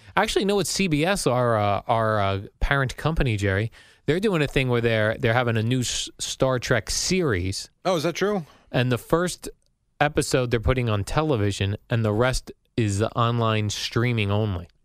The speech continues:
Speaker 2: That's, you've always said that's where we're going.
Speaker 1: That's the future, Jerry.
Speaker 2: That is the future.
Speaker 1: And I'm gonna see that future with my Star Wars perfume and colognes.
Speaker 2: There's no chance you buy that.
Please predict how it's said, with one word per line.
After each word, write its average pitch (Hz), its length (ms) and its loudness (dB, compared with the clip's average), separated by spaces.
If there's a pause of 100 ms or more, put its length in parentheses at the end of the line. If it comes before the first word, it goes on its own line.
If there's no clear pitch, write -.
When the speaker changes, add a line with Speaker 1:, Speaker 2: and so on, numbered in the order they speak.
(280)
Speaker 2:
That's, - 220 -16
you've 160 220 -2
always 170 300 0
said 113 180 -2
that's 104 180 -4
where 143 100 0
we're 143 140 -2
going. 127 380 -2
Speaker 1:
That's 131 260 -2
the 139 100 -2
future, 127 380 -2
Jerry. 92 240 -2
Speaker 2:
That 107 140 0
is 151 120 -4
the 156 100 -6
future. - 340 -6
Speaker 1:
And 110 60 -2
I'm 143 120 -4
gonna 135 160 -2
see 156 220 -2
that 113 160 0
future 107 360 -4
with 104 200 -4
my 98 240 -2
Star 120 480 -2
Wars 110 340 -2
perfume 113 540 -2
and 104 100 -2
colognes. 110 500 -4
Speaker 2:
There's 110 220 -4
no 110 240 -2
chance 101 320 -6
you 98 60 -8
buy 80 200 -8
that. 78 180 -18